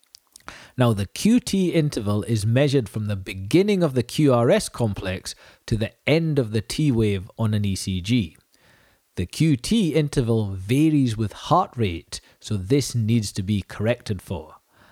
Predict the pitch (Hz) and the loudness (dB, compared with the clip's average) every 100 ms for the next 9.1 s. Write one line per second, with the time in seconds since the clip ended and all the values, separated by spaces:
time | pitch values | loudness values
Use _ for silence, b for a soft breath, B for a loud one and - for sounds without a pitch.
0 | b b b 117 123 113 127 196 208 165 | b b b 0 0 0 0 4 4 4
1 | 120 110 107 - - - 214 196 160 143 | 4 2 -2 -4 -4 0 2 2 2 2
2 | 135 131 127 113 113 - - 139 - 160 | 2 2 2 0 -2 -6 -2 -2 0 -2
3 | 131 139 131 113 104 143 120 120 110 104 | 0 0 -2 -4 -4 -2 0 2 0 2
4 | 196 147 127 120 110 87 - - 104 101 | 2 2 2 2 0 -4 -8 -8 -6 -8
5 | - 107 120 - - 110 98 - 110 - | -6 -2 -2 -4 -8 -10 -6 -2 -2 0
6 | 104 107 104 98 90 82 B B B 110 | 0 0 -2 -6 -8 -10 B B B -8
7 | 98 107 110 131 151 139 135 117 120 117 | -4 -2 2 4 4 4 2 2 2 4
8 | 135 113 123 120 - 113 127 127 123 110 | 4 2 0 -2 -4 -4 -2 0 2 2
9 | 104 | -2